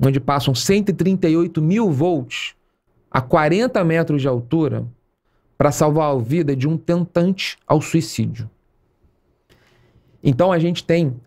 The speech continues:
no Corpo de Bombeiros, diversas atividades que exigem um comportamento diferenciado de elite.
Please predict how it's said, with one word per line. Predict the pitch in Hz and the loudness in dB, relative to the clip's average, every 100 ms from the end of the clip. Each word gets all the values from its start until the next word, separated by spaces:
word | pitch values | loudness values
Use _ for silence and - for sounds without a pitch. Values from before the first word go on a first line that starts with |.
| _ _ | _ _
no | 135 135 | -2 0
Corpo | 156 170 - | 2 0 2
de | 156 | 0
Bombeiros, | 143 135 123 160 143 117 - - - - - _ _ _ _ _ _ _ _ | 0 0 0 0 -2 -6 -10 -18 -18 -20 -20 _ _ _ _ _ _ _ _
diversas | - 208 214 151 190 226 - 170 | -2 0 2 2 2 -2 -2 0
atividades | 160 160 143 123 139 165 - | 0 -2 -2 0 -2 -2 -4
que | - | 0
exigem | 160 117 113 180 139 123 107 113 - - 123 - _ _ _ _ _ _ _ - - - - _ _ _ _ _ _ _ _ _ _ - | 2 0 0 0 0 -2 -4 -8 -4 -2 -4 -12 _ _ _ _ _ _ _ -16 -16 -18 -20 _ _ _ _ _ _ _ _ _ _ -2
um | 147 | 0
comportamento | 160 175 170 - 147 135 135 143 139 | 2 0 -2 -2 0 0 -2 -2 -6
diferenciado | - 131 123 123 - 113 104 104 110 | -2 0 0 -2 -2 -2 -2 -6 -8
de | 120 113 | -2 0
elite. | 113 101 - - | 0 -2 -8 -20